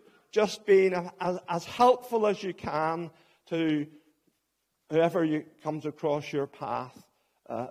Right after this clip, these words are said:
who is in need. Jesus told the parable of the Good Samaritan. And, and the, the Good Samaritan was the one who saw someone in need, someone they came across them in their, their daily life, someone who was in need. They were able to help,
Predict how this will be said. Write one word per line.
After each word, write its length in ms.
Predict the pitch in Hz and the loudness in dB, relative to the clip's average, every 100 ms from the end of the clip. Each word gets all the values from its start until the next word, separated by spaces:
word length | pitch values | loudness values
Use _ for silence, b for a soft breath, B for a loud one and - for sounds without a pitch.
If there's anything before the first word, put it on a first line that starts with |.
| - 151 | -10 -8
who 80 | |
is 180 | 147 135 | -6 -4
in 180 | 139 131 | -6 -6
need. 380 | 123 127 127 - b b b b _ _ | -4 -4 -4 -10 b b b b _ _
Jesus 340 | - 131 147 135 | -4 -4 -2 -6
told 280 | - 139 135 | -4 -4 -4
the 80 | |
parable 460 | 135 147 147 147 143 | -6 -4 -2 -2 -4
of 80 | 135 | -4
the 100 | 135 | -8
Good 240 | 151 143 | -8 -8
Samaritan. 880 | - 156 143 151 175 190 220 170 123 _ _ _ _ _ _ | -8 -8 -4 -4 -4 -6 -10 -12 -16 _ _ _ _ _ _
And, 160 | 131 131 | -10 -8
and 260 | 170 151 131 - 151 | -8 -10 -12 -10 -4
the, 140 | 151 | -4
the 140 | 131 135 | -4 -4
Good 240 | 180 180 | -2 -2
Samaritan 680 | - 156 143 143 151 156 143 | -6 -6 -2 -2 -2 -6 -8
was 160 | 135 143 | -8 -8
the 100 | 135 | -6
one 360 | 147 156 160 b b - | -4 -4 -6 b b -8
who 100 | 147 | -8
saw 340 | - 185 208 | -4 0 0
someone 440 | 202 180 165 143 143 | 0 -2 0 -2 -2
in 200 | 127 120 | -4 -4
need, 440 | 131 170 196 - b b b | -2 -2 -4 -8 b b b
someone 320 | - 175 180 165 | -6 -4 -2 -2
they 100 | 143 | -2
came 260 | 196 202 | -4 -2
across 540 | 180 - 165 151 156 - | -4 -2 0 0 -2 -4
them 220 | 165 165 | -4 -4
in 200 | 139 135 | -4 -2
their, 220 | 123 107 - - | -2 -4 -8 -6
their 80 | 120 | -4
daily 420 | 123 151 147 131 | 0 2 2 2
life, 400 | 131 143 190 - b b b | 2 0 -4 -8 b b b
someone 400 | - 185 196 190 | -2 0 0 0
who 140 | 170 | -2
was 180 | 135 127 | -2 -4
in 80 | 131 | -4
need. 380 | 139 151 147 - b b | -4 -4 -8 -14 b b
They 120 | 135 139 | -2 2
were 160 | 139 | 2
able 340 | 165 196 185 170 | 2 2 2 -2
to 160 | 165 | -4
help, 460 | - 151 147 147 | 0 2 2 0